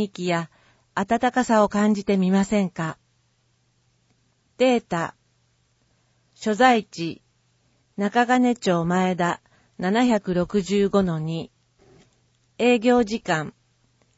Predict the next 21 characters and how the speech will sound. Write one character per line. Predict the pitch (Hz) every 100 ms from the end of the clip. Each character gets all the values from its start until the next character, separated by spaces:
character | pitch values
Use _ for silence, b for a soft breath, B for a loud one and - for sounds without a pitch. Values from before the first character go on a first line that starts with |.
| _ _ -
カ | 247
フ | 240
ェ、 | 196 156 _ _ _ _ _ _ _
毎 | 214 240
週 | 233 233 233
土 | 214 220
曜 | 233 220
日、 | 165 160 - _ _
日 | 175 165 208
曜 | 226 214 185
日、 | 160 143 _ _ _ _ _ _ -
午 | 247 220
前 | 208 180
十 | 165 220 196
時 | 180
か | 170 160
ら | 151 - _
午 | 220
後 | 190 175
三 | 208 180 156
時。 | 151 -